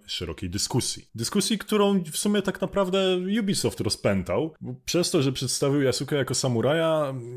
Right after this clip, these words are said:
niektórzy ludzie szybko zaczęli badać ten temat <laughs> i się okazało, że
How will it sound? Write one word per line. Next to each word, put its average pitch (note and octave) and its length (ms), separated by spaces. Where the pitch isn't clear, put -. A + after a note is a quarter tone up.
niektórzy D#3 360
ludzie D3+ 540
szybko G3 840
zaczęli C#3 460
badać G#2 440
ten F2 180
temat B2+ 480
<laughs> - 460
i A2+ 40
się C3 140
okazało, B2+ 460
że G#2+ 480